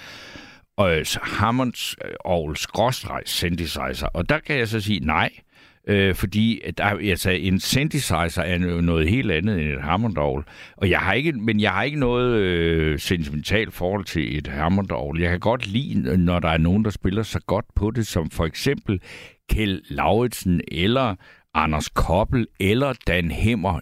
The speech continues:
eller Jeppe Tuxen. Vi har fire af de helt store, øh, af dem, øh,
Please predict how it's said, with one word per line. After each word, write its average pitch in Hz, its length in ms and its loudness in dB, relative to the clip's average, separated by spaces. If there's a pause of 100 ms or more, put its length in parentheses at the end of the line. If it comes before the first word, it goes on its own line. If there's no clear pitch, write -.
(100)
eller 98 380 2 (360)
Jeppe 92 300 0
Tuxen. - 520 0
Vi 98 80 4
har 135 300 2
fire 120 520 0
af 82 140 -2
de 80 140 -4
helt 120 300 0
store, 107 520 -2 (100)
øh, 78 640 0
af 85 100 -2
dem, 95 380 0 (140)
øh, 80 360 0